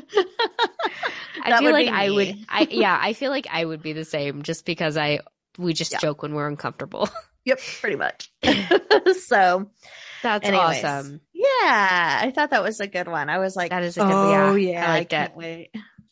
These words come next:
Speaker 1: I like it. Like it, like it.
Speaker 2: All right, let's have a cleansing palate, though. Um, so this one is from, I think it's from Facebook, actually, in a group,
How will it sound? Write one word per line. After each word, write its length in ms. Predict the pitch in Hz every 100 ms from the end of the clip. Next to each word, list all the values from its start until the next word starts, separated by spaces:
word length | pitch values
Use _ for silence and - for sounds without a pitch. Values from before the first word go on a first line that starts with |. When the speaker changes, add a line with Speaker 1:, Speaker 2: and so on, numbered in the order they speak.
| -
Speaker 1:
I 60 | 175
like 240 | 160 -
it. 160 | 147 156
Like 340 | 160 170 175
it, 80 | -
like 240 | 151 151
it. 280 | - - - _ _ _ -
Speaker 2:
All 80 | 214
right, 260 | 196 170 -
let's 400 | 226 240 285 - 277 262 - -
have 220 | 240 226 -
a 140 | 208
cleansing 680 | 208 - - 180 185 185 190
palate, 480 | 185 165 147 - -
though. 400 | 90 87 104 214 208 _ _ -
Um, 340 | 233 220 208 190 -
so 680 | - - 226 220 214 202 - 220
this 360 | 247 269 415 -
one 420 | 311 262 254 277
is 580 | - 214 208 208 214 - _
from, 560 | 214 196 190 185 185 180 - _ _ _ _ -
I 140 | 220
think 260 | 330 392 403
it's 540 | 311 226 - - - _ _ _
from 240 | 226 202 190
Facebook, 600 | - 190 220 - 165 160
actually, 640 | 147 156 - 156 147 131 202 - _ _ _ _ _ _ _ _ _ _ _ _ -
in 180 | 202 185
a 80 |
group, 300 | 180 175 170